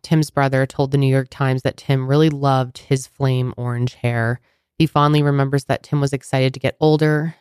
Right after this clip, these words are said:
and grow his version of a salt and pepper beard, which he would call a salt and paprika beard. Mike laughed at that memory, but then he stopped and said,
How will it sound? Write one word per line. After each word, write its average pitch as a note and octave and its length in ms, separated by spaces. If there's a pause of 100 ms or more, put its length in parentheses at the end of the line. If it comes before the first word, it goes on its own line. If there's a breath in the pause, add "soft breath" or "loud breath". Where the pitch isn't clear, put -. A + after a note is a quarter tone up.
and C#3 140
grow C3 200
his C#3 220
version C3 420
of - 180
a B2+ 80
salt F#3+ 420
and D#3 200
pepper B2+ 600
beard, A2 440 (600)
which C#3+ 180
he E3+ 140
would E3+ 140
call B2+ 400
a B2+ 100
salt E3+ 560
and C#3+ 140
paprika D3+ 680
beard. A#2 460 (680)
Mike D3 240
laughed C3 380
at C#3 120
that A#2 200
memory, A#2 540 (400)
but C#3+ 120
then C3 200
he C#3 120
stopped B2+ 320
and C3 120
said, A#2+ 340